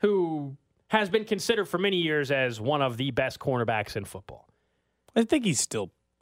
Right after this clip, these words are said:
Speaker 2: kinda considered that,
Speaker 1: I think
Speaker 2: isn't he?
Speaker 1: he's still on the top end. I don't think he is as dominant what he was two years ago. Now, in fairness, the Rams defense this past year was a disaster. They finished bottom five, I believe. And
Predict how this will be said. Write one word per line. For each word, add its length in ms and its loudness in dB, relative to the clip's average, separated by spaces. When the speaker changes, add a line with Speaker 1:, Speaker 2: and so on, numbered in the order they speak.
Speaker 2:
kinda 300 -2
considered 400 -8
that, 60 2
Speaker 1:
I 100 2
think 80 -4
Speaker 2:
isn't 120 0
he? 60 0
Speaker 1:
he's 120 -2
still 380 -4
on 160 0
the 80 0
top 360 0
end. 360 -2
I 100 2
don't 200 0
think 200 -2
he 180 -2
is 120 -2
as 140 -2
dominant 480 0
what 180 -4
he 80 -8
was 360 -4
two 220 -4
years 320 -4
ago. 340 -4
Now, 140 2
in 80 -2
fairness, 300 -2
the 100 -4
Rams 240 -2
defense 360 -4
this 120 -10
past 340 -4
year 100 -8
was 160 -10
a 60 -10
disaster. 520 -6
They 100 -8
finished 280 -8
bottom 240 -4
five, 320 -6
I 40 -10
believe. 380 -14
And 320 -4